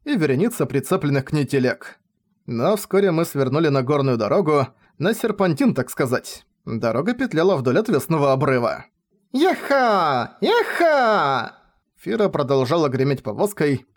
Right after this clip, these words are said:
Мы иногда слышали, как одно из колес вращается над бездной, а уж сколько раз заносило телеги, даже не сосчитать. Рафтали изо всех сил вцепилась в пол — чтобы случайно не выпасть.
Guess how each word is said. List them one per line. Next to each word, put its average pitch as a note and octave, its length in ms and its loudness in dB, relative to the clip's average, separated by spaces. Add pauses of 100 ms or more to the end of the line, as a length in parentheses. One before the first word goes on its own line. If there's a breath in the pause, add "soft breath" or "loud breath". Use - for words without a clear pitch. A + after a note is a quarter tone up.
Мы D#4 140 0
иногда D#3+ 280 2
слышали, A3 460 -2
как C#3+ 180 -4
одно D3 320 0
из - 120 -2
колес D3 280 0
вращается C3+ 560 0
над A2+ 140 -2
бездной, C#3+ 560 0 (300)
а D#3+ 180 -2
уж G#3 160 2
сколько G3 360 -2
раз F3 180 2
заносило C#3 480 0
телеги, C#3+ 540 2 (180)
даже E3+ 340 -2
не D#3+ 100 2
сосчитать. C#3 720 -2 (420)
Рафтали C3 520 0
изо C#3 220 2
всех D3+ 280 -2
сил D3 200 0
вцепилась B2+ 440 -2
в - 80 -20
пол — D#3+ 420 0 (260 soft breath)
чтобы C3 340 -2
случайно C#3 460 0
не C#3 140 2
выпасть. - 560 -2